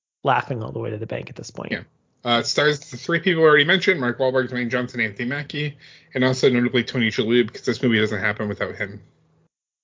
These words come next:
Speaker 2: without his character.
Speaker 1: <laughs> I was gonna say, what? <laughs>
Speaker 2: <clears throat>
Speaker 1: You think, like, the script is getting shopped around and they were like,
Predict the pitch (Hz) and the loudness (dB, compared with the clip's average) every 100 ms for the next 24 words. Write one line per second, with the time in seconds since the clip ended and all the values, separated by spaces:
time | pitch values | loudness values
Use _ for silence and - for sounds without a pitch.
0 | _ _ _ - 127 113 107 - 107 90 | _ _ _ 0 4 4 2 -2 -4 -4
1 | - 92 - _ _ - 139 - - 214 | -6 -10 -12 _ _ 0 0 0 0 4
2 | 175 208 143 139 156 156 240 - - - | 4 4 2 2 4 4 2 -4 -14 2
3 | 190 - 247 180 - - - 202 165 - | 2 2 0 -2 -4 -20 -10 -6 -6 -8
4 | 127 113 104 - - - 180 208 190 175 | -8 -8 -12 -16 -12 0 2 4 0 -2
5 | 170 165 160 - 143 - 156 160 143 156 | 0 0 -2 -6 -4 0 -2 -2 -6 -4
6 | 151 170 160 170 139 139 156 147 139 135 | -2 -2 -4 -2 0 0 -2 -4 -4 -4
7 | 127 120 | -6 -8